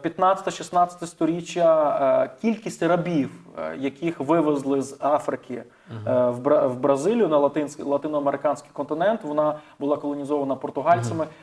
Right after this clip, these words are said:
Speaker 1: вони дуже рабів привезли, а раби з собою привезли свої поганські культи так само туди.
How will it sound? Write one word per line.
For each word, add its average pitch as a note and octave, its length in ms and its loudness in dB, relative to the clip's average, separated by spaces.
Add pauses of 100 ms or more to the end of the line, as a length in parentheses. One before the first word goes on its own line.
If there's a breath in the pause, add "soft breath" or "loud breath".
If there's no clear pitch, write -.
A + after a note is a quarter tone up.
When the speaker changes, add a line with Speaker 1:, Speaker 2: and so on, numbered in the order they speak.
Speaker 1:
вони D3+ 180 0
дуже E3 220 2
рабів C#3+ 320 2
привезли, B2+ 460 2
а C#3 40 6
раби A3+ 300 4
з B3+ 80 -4
собою G#3 320 6
привезли F3+ 460 4
свої E3+ 300 -2
поганські D3 480 -6
культи A#2+ 300 -8
так - 160 -20
само A#2+ 280 -12
туди. G#2+ 140 -14